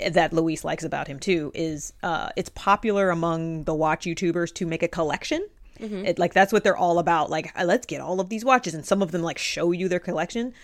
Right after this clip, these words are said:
Speaker 1: Craig is actually unusual in that he is a, like, a one or two watch guy. Like, he'll talk
Speaker 2: Yeah.
Speaker 1: about that. He's
Speaker 2: He
Speaker 1: like, "Get
Speaker 2: does.
Speaker 1: one, get one that you like, maybe two, put 'em in the rotation, and that's it." So he's not a
Speaker 2: He's
Speaker 1: gatherer.
Speaker 2: very practical.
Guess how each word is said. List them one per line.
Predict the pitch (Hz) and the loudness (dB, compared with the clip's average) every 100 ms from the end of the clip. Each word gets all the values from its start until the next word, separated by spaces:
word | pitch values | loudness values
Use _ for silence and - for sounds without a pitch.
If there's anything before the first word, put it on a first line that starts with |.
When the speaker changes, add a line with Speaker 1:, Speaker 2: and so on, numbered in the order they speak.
| - | -16
Speaker 1:
Craig | - - 208 320 320 | -10 2 6 6 6
is | 262 | 4
actually | 240 240 254 233 | 4 4 0 0
unusual | 208 196 220 247 190 185 | 0 2 2 4 4 2
in | 190 190 | 2 0
that | 180 175 | 0 -2
he | - - 208 | -6 -4 2
is | 226 190 | 4 4
a, | 180 170 - | 4 2 2
like, | 165 | 0
a | |
one | 156 156 170 | 0 0 0
or | 170 | -2
two | - 160 | -2 -2
watch | 151 147 | -2 -4
guy. | - - - - - | -6 -8 -10 -16 -4
Like, | 185 | 2
he'll | 240 | 4
talk | 208 196 302 | 4 4 4
Speaker 2:
Yeah. | 285 | 2
Speaker 1:
about | 147 143 | 0 -2
that. | 147 131 - - - - | -2 -2 -4 -14 -20 -2
He's | 226 | 4
Speaker 2:
He | 202 | 8
Speaker 1:
like, | 180 | 8
"Get | 196 180 | 8 6
Speaker 2:
does. | 160 | 6
Speaker 1:
one, | 196 208 254 294 - - - - | 6 6 6 -2 -10 -18 -10 -2
get | 180 | -2
one | 160 170 | 0 0
that | 214 | 0
you | 185 240 | 2 4
like, | 240 285 226 | 6 4 0
maybe | 180 180 | -2 -2
two, | 180 262 285 311 320 - | -2 -4 -2 -4 -6 -4
put | 214 | 0
'em | 196 | 0
in | |
the | 185 | 2
rotation, | 175 175 214 240 - 302 320 - _ _ | 2 2 0 0 -4 -6 -8 -12 _ _
and | 190 156 | -6 -4
that's | 175 170 - | 0 0 0
it." | 165 | -2
So | 190 | -2
he's | - 226 | 0 0
not | 190 190 208 233 - | 0 2 4 4 0
a | 170 | -4
Speaker 2:
He's | 135 | 0
Speaker 1:
gatherer. | 185 160 262 - | 4 6 6 4
Speaker 2:
very | - | -2
practical. | - 202 - 208 - 117 | 0 0 0 -8 -8 -10